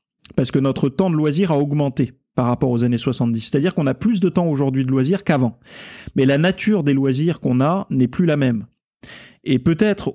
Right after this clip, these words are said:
qu'aujourd'hui, on a tendance à rester dans le même schéma de confort quand on est en mode loisir. Donc on, ça nous dicte un peu, on est un petit peu, euh, esclave, on va dire, de sa dopamine et de ses envies. Et, euh, malheureusement, euh, le, le, l'activité physique aujourd'hui ne devrait pas être perçue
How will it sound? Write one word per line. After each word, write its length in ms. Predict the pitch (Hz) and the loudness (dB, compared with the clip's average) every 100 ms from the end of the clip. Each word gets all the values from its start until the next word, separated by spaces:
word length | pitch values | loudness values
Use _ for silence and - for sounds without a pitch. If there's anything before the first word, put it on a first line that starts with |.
| - | -2
qu'aujourd'hui, 760 | 135 127 127 127 139 185 208 - | 0 2 2 2 2 2 0 -2
on 220 | - 123 | -2 0
a 80 | 120 | 0
tendance 560 | - 160 170 185 - | 0 0 0 -2 -4
à 180 | - 131 | -4 -2
rester 380 | 123 151 156 190 | 0 0 0 0
dans 100 | 165 | 0
le 60 | 131 | 0
même 160 | 139 | 0
schéma 300 | 127 139 160 | 0 0 0
de 80 | 139 | -2
confort 600 | - 165 - 160 156 - | -2 -2 0 -2 -2 -4
quand 220 | - 123 | -6 -2
on 140 | 131 131 | -2 0
est 160 | 147 - | 0 0
en 80 | |
mode 200 | 131 139 | 0 0
loisir. 400 | 131 139 127 123 | 2 0 2 0
Donc 140 | 120 117 | 0 0
on, 100 | 127 | -2
ça 180 | 123 123 | 0 -2
nous 120 | 123 | 0
dicte 260 | 123 135 | -4 -2
un 80 | 139 | -2
peu, 220 | 120 139 | 0 0
on 200 | 131 117 | 0 0
est 80 | 123 | -2
un 100 | 120 | -2
petit 180 | 113 - | -4 -6
peu, 340 | - 135 113 - - - - - | -2 0 -2 -6 -16 -20 -20 -8
euh, 120 | 123 117 | -6 -2
esclave, 540 | 160 143 - 175 165 | -2 -2 0 0 2
on 80 | 139 | 2
va 100 | 123 | 0
dire, 160 | 127 135 | 0 0
de 80 | 123 | -2
sa 160 | 131 | -2
dopamine 480 | 123 123 135 143 139 | -2 0 0 0 0
et 80 | 120 | 0
de 80 | - | 0
ses 240 | 131 120 | 0 2
envies. 320 | 127 131 180 226 - _ - - _ | 2 2 0 -4 -12 _ -20 -20 _
Et, 260 | - 123 | -2 0
euh, 200 | 120 113 | 2 2
malheureusement, 800 | 117 135 139 127 117 135 196 220 - | 0 0 2 0 0 0 0 -2 -2
euh, 140 | 123 120 | -2 0
le, 300 | 123 127 120 | 0 -2 -2
le, 240 | - - - | -2 -4 -2
l'activité 640 | 143 156 - 190 180 196 | -2 -2 -2 0 2 0
physique 360 | - 170 175 | 2 0 2
aujourd'hui 500 | 165 139 147 143 156 | 0 2 0 0 0
ne 100 | 147 | 2
devrait 280 | 131 135 135 | 2 2 0
pas 160 | 131 147 | 0 0
être 140 | 127 | 0
perçue 460 | 175 151 - 170 | -2 -2 -2 -2